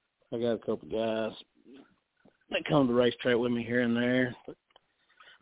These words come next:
I don't. I, I like to do a lot of the, I like to do most of the stuff myself. I mean, if I bolt it on, I ain't gotta worry about it falling off.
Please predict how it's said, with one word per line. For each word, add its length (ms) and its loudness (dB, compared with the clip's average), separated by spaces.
I 80 -2
don't. 220 4
I, 100 2
I 120 2
like 220 4
to 60 -6
do 100 6
a 20 2
lot 160 4
of 80 0
the, 120 -2
I 40 0
like 180 4
to 80 2
do 60 -6
most 200 -2
of 80 -6
the 40 -16
stuff 180 -2
myself. 400 -4
I 60 -6
mean, 80 -6
if 80 -2
I 80 6
bolt 280 0
it 80 -8
on, 220 -4
I 80 -4
ain't 100 -8
gotta 120 -6
worry 120 -6
about 220 -8
it 100 -20
falling 300 0
off. 260 -6